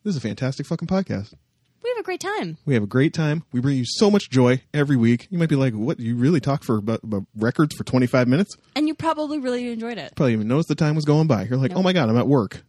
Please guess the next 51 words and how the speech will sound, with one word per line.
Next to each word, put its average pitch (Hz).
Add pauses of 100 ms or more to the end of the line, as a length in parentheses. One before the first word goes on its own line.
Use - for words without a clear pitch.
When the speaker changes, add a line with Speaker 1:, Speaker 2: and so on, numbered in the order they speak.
Speaker 1:
I -
didn't 123
even 120
notice." 98
Speaker 2:
Amazing. 170 (100)
Speaker 1:
I'm 165 (320)
packed 131
onto 131
this 120
streetcar 135
like 117
the 104
opening 120
scene 131
of 123
Gandhi, 113
but 113
I 151
didn't, - (320)
<laughs> -
didn't, 175
e-, 160 (300)
didn't 254
even 180
care, 151
Caitlin. 107 (880)
Speaker 2:
So -
if 392
you 359
would 302
like 262
to 254
support 208
us, 208 (280)
please 285
come 214
on 202
down 185
to 180
our 170
Patreon 190
page, 185 (380)
w 277
w 202
w 170
dot -
patreon 160
dot 165
com 208
forward 285
slash -